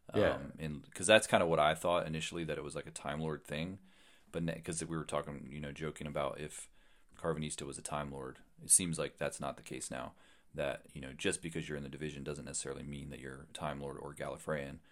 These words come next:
Speaker 2: Um, the division could be anybody,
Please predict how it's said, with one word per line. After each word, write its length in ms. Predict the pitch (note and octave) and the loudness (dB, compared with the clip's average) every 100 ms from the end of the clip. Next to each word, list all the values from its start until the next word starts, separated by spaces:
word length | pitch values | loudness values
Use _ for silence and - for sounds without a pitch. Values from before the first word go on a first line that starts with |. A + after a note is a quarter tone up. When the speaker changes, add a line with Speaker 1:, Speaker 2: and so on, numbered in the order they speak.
| - _ - | -20 _ -14
Speaker 2:
Um, 420 | - C#2 B1+ C2 - - - | -8 -6 -6 -8 -12 -16 -12
the 80 | D#2+ | -8
division 340 | D2+ D#2 D2 | -6 -6 -6
could 160 | C#2 D2 | -10 -10
be 320 | C#2 C2+ - _ _ - - | -10 -10 -14 _ _ -14 -2
anybody, 360 | G#2 D2+ A1+ | 0 0 -2